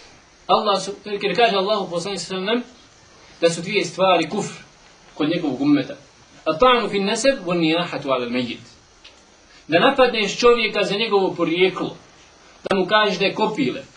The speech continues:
ili da mu kažeš da njegov babo nije taj i taj.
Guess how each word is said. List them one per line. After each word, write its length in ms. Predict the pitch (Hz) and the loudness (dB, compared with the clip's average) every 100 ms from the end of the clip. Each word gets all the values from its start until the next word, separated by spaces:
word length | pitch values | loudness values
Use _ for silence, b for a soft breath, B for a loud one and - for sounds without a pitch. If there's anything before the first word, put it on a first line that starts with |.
| - | -2
ili 140 | 180 | 2
da 80 | 185 | 4
mu 120 | 202 | 2
kažeš 560 | 190 208 214 214 226 196 | 2 4 6 4 2 2
da 160 | 202 202 | 2 0
njegov 340 | 196 202 185 | 0 0 2
babo 340 | 185 202 196 | 4 4 4
nije 240 | 190 202 185 | 2 0 2
taj 200 | 190 180 | 4 4
i 80 | 175 | 4
taj. 200 | 170 | 0